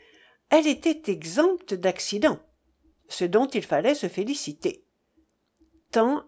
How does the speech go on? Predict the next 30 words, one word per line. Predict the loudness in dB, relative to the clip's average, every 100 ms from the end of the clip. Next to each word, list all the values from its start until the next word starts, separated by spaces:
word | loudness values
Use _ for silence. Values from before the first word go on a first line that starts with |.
| 0
assez | 2 2 -4
propice | 0 -2 0 -2 -2
toujours. | -2 -2 -2 -4 -6 -10 _ _ _ _ _ -4
Nulle | 0 2 4
aventure | 4 2 0 0 -2 0
de | -2
grande | 2 2
route. | 2 -6 -6 -12 -12 _ _ _ _ _
Qui | -2 2 2
eût | 2
voulu | 0 0 0 0
maltraiter | 2 2 0 -4 -4 0 0
ses | 0 -2 0
enfants ? | -2 -2 -8 -10 _ _ _ _ _ _ _ _ _
Et | -4
puis, | 0 2 2 2
on | 4
ne | 6
rencontre | 6 4 2 2 0 -2
guère | 2 2 2
de | 0
mauvaises | 2 2 2 -2 -2
gens | -6 -4 -2
le | 0 2
long | 4 2
de | 2
ces | -4 -4 -6
côtes | -2 -2 -2
du | -10 -8
Sud-Irlande. | -6 -6 -4 -4 -2 -4 -2 -2